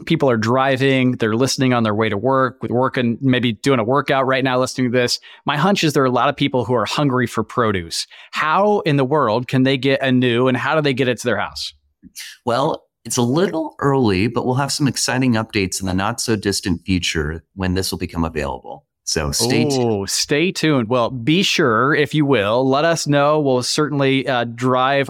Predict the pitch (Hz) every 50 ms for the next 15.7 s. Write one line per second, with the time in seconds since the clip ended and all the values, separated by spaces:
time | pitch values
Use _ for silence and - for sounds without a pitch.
0 | - - 139 139 143 151 - - 147 143 143 135 - 139 123 131 131 131 131 131
1 | 135 131 - - 120 107 98 _ _ _ - - - _ _ - 135 139 127 135
2 | 131 127 117 123 - 135 127 127 127 123 120 120 117 117 117 113 - - 127 117
3 | 117 120 117 110 104 113 113 113 113 110 113 113 107 107 107 104 104 - - -
4 | 104 101 98 - 113 98 98 92 - 101 87 - - - - 98 85 - 82 -
5 | 76 76 - - - - - - _ _ _ _ _ _ _ _ _ _ _ _
6 | - 76 76 78 85 131 156 143 147 - _ - 98 110 - 82 73 - - _
7 | _ _ _ _ _ _ _ _ _ _ _ _ 147 147 151 160 151 151 - -
8 | 165 156 143 - 151 160 151 - - - 180 170 - - 147 139 131 - - -
9 | 165 160 160 160 151 151 147 147 - - - 135 117 117 117 147 147 139 - 139
10 | 127 127 120 139 151 143 131 151 147 143 143 143 139 127 - 107 98 95 101 110
11 | 107 107 107 - - 120 123 135 139 - - - 151 139 139 143 139 131 - -
12 | - - 113 104 95 92 87 87 _ - - - - _ - - 147 151 156 156
13 | 156 147 135 131 123 127 127 127 123 - - 120 113 110 123 120 117 113 113 117
14 | 117 117 117 113 113 113 110 107 110 110 110 110 113 110 - - 139 123 120 123
15 | 120 117 - - 120 110 - 131 127 127 127 123 123 127